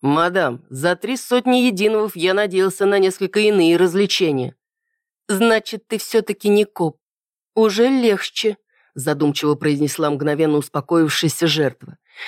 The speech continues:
Сейчас на лице Ксанди не было заметно ни тени страха. «И не грабитель, как ты изволила выразиться. Полагаю, что сюда ты пришел не для плотских утех. Тогда зачем?» «Нужно встретиться с твоим боссом». «Зачем?»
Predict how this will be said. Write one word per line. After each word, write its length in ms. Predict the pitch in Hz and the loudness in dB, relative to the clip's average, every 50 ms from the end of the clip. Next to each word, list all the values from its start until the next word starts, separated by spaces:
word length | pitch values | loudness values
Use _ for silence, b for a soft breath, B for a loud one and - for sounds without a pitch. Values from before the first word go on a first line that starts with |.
| B B | B B
Сейчас 400 | B - - 165 - 233 247 240 | B -6 -6 -4 0 0 0 0
на 80 | - 214 | 2 -2
лице 300 | 190 185 180 - 180 170 | -2 -2 -2 -2 -2 -2
Ксанди 420 | 175 - - - 208 214 214 196 | -2 -4 -4 -2 -2 -2 0 2
не 180 | 202 190 185 185 | 2 4 4 4
было 200 | 170 175 170 170 | 4 2 2 2
заметно 420 | 151 165 156 160 185 190 190 180 | 2 0 2 2 0 0 0 0
ни 180 | 170 170 165 156 | 2 2 2 2
тени 360 | - - - 185 170 165 165 | 0 0 0 0 2 2 0
страха. 600 | 156 - - - - 156 135 123 - - 147 - _ _ _ _ _ _ _ _ _ _ | -2 -6 -8 -4 -4 -4 -4 -4 -8 -12 -14 -14 _ _ _ _ _ _ _ _ _ _
«И 160 | 135 156 175 | 0 2 2
не 160 | 196 220 233 | 4 2 2
грабитель, 640 | 220 233 233 247 254 202 202 180 175 - 170 156 147 | 2 2 2 2 0 0 0 -2 0 0 -2 -4 -2
как 220 | - 160 143 - | -4 -6 -6 -2
ты 140 | - 156 156 | 0 2 2
изволила 460 | 147 139 147 156 156 151 147 147 156 | 2 2 2 2 2 2 2 0 0
выразиться. 680 | 151 156 156 151 151 135 131 143 131 - - 147 143 - _ _ _ _ _ _ _ _ _ _ _ _ | 2 2 2 2 2 0 0 -4 -4 -4 -8 -8 -8 -10 _ _ _ _ _ _ _ _ _ _ _ _
Полагаю, 480 | 208 214 220 226 214 240 262 262 247 | 0 2 2 2 2 2 0 0 0
что 200 | - - - 247 | -2 -4 -8 -8
сюда 300 | - - 247 202 240 240 | -4 -4 -2 -2 -2 -2
ты 100 | 240 - | -2 -6
пришел 400 | - - 240 240 - - 247 247 233 | -8 -6 -6 -4 -2 0 0 0 2
не 140 | 226 233 | 0 -2
для 160 | 208 208 240 240 | 0 -2 -2 -2
плотских 480 | - 269 277 262 - _ - 175 - | 0 -2 -2 -2 -2 _ -6 -2 -2
утех. 460 | 180 147 - 165 147 131 - - - _ _ _ _ _ _ _ | -2 -2 0 -2 -2 -2 -4 -10 -16 _ _ _ _ _ _ _
Тогда 320 | - 247 240 247 254 294 | 0 0 0 2 0 0
зачем?» 540 | 254 269 302 294 - - 262 196 151 131 - _ _ _ _ _ _ _ _ _ | 2 2 -2 -2 -2 -2 -2 -2 -2 -2 -8 _ _ _ _ _ _ _ _ _
«Нужно 400 | - 143 151 175 180 156 160 185 | 0 2 2 2 2 2 0 -2
встретиться 560 | 170 - - - 196 190 180 180 151 - 175 | -2 -2 -2 0 0 0 0 -2 -8 -8 -8
с 80 | 160 - | -8 -8
твоим 340 | - 175 180 180 180 180 180 | -2 -2 0 2 2 0 2
боссом». 540 | 165 185 175 143 - - - 135 127 127 _ _ _ _ _ _ _ _ _ _ _ | 2 2 0 0 -2 -8 -10 -12 -12 -12 _ _ _ _ _ _ _ _ _ _ _
«Зачем?» 680 | - 151 147 190 226 247 240 - - 285 233 165 139 - | -6 -2 0 2 0 0 -2 -4 -2 -2 -2 -2 -2 -6